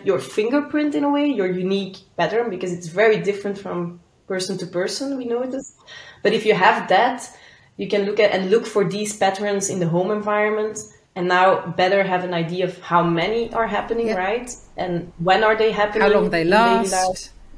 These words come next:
Speaker 1: How long do they last? Is the medication that the person is on working or not? Or are the side, maybe the medication is working and they are seizure free or almost seizure free, but maybe the side effects are affecting sleep.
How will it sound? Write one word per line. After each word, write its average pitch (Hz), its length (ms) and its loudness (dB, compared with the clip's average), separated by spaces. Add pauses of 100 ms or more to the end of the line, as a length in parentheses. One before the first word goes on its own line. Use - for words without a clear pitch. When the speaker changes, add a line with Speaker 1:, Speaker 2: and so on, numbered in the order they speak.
(340)
Speaker 1:
How 190 180 6
long 185 220 2
do 180 60 -2
they 170 180 2
last? 233 520 4
Is 196 120 -2
the 190 80 -2
medication 196 580 -2
that 220 140 0
the - 60 -12
person 208 340 -2
is 202 100 -2
on 196 200 -2
working 190 340 -4
or 185 100 -2
not? 185 400 -2
Or 160 260 -2
are 160 140 0
the 156 220 -4
side, 180 500 0
maybe 180 220 -2
the 175 80 -4
medication 170 480 -4
is 170 100 -6
working 262 540 -2
and 180 120 -2
they 160 80 0
are 165 160 0
seizure 247 540 -6
free 240 340 -6
or - 200 -2
almost 226 340 -4
seizure 214 240 -10
free, 226 220 -8
but - 180 -6
maybe 170 180 2
the 170 120 -6
side 220 280 0
effects 247 380 -6
are 208 380 0 (240)
affecting 190 480 -2
sleep. 185 400 -8